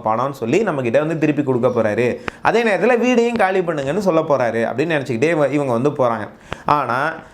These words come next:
அந்த ஏ வி ராமன் அவர்களுடைய அந்த பேச்சுல, அவருடைய குணத்துல எந்த மாற்றமுமே இல்லை.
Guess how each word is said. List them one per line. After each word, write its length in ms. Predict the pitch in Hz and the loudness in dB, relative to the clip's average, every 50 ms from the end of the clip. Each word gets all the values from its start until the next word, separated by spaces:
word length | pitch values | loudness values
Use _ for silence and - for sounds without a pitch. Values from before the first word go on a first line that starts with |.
| - | -4
அந்த 160 | 156 175 185 | 0 0 2
ஏ 200 | 170 165 185 202 | 2 4 2 2
வி 160 | 208 202 190 180 | 2 2 2 2
ராமன் 280 | 156 147 156 160 156 | 2 0 -2 -2 -2
அவர்களுடைய 640 | 151 147 139 135 131 131 127 123 117 113 117 131 165 | -2 0 0 0 0 0 0 0 2 2 4 4 2
அந்த 180 | 175 156 127 120 - | 2 0 -2 -4 -2
பேச்சுல, 320 | 143 147 151 151 - 127 135 | -2 -2 -2 -2 -2 0 0
அவருடைய 420 | 147 147 143 131 131 123 117 117 | 2 2 0 0 0 0 -2 -2
குணத்துல 580 | 107 113 127 143 143 127 123 117 139 160 - 120 | -2 -2 -2 -2 0 0 2 2 2 2 0 -2
எந்த 360 | 123 135 165 180 180 196 185 | -4 -4 -2 0 0 0 0
மாற்றமுமே 560 | 165 143 131 123 107 - 113 110 104 107 113 | 0 0 -2 -2 -2 -2 -4 -4 -4 -4 -2
இல்லை. 220 | 120 120 117 110 | -2 0 0 -2